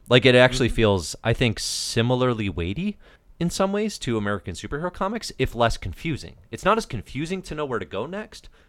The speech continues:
Speaker 1: but it is, I think, as much of an ask if you have multiple interests and,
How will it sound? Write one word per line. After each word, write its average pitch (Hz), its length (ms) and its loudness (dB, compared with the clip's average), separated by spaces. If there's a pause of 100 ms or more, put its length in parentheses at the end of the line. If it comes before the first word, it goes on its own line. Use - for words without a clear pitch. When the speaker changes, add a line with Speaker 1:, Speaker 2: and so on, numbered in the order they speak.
(140)
Speaker 1:
but 123 140 2
it 113 180 -6
is, 131 540 2 (460)
I 113 100 2
think, 117 340 -2
as 113 220 0
much 113 240 -6
of 80 80 -10
an 85 220 -10
ask 95 600 -8 (460)
if 135 200 -6
you 113 120 -8
have 92 680 -6 (460)
multiple 107 580 -8
interests - 720 -8 (140)
and, 85 540 -8